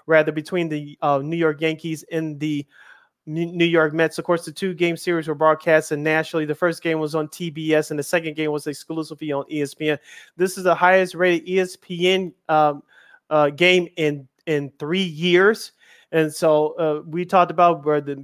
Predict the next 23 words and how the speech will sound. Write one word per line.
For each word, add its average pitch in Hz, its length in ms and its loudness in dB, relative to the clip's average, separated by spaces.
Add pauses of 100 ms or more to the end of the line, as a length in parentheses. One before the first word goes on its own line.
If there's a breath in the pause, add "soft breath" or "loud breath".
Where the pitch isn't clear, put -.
people 165 200 -4
think 165 200 -4
that 156 100 0
the 143 80 -6
Yankees 151 400 -4
and 139 100 -4
Mets 156 220 0
will 143 80 -8
meet 143 380 -6
in 147 160 -6
this 143 200 -6
year's 143 200 -6
World 139 200 -6
Series. 180 400 0
Me 170 120 -4
personally, 165 400 -2
I 165 80 6
don't 160 160 -2
think 160 160 -4
it's 151 100 -6
gonna 151 240 -4
happen, 156 480 -2
but, 151 260 2